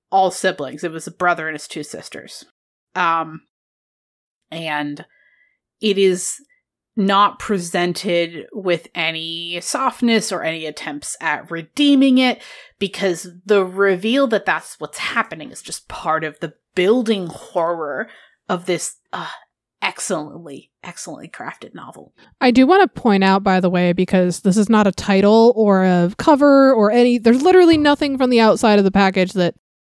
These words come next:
Speaker 2: tells you it's this kind of book. This is a horror book. This is not an ad-, fun adventure story.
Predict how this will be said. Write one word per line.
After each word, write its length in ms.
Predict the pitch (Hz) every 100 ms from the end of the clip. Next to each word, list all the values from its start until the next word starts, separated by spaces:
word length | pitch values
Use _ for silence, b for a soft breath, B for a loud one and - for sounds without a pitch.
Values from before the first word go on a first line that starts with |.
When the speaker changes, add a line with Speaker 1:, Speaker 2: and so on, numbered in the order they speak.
| _ -
Speaker 2:
tells 260 | 220 196
you 80 | 196
it's 100 | 180
this 140 | 190 -
kind 160 | 185
of 60 | 175
book. 160 | 165 -
This 240 | 220 247
is 100 | 330
a 140 | 370 370
horror 440 | - 254 269 208
book. 360 | 139 - - - -
This 160 | 208
is 140 | 247 254
not 220 | 247 247
an 100 | 262
ad-, 140 | 254
fun 240 | - 233 220
adventure 340 | 202 190 196
story. 460 | 170 180 110 92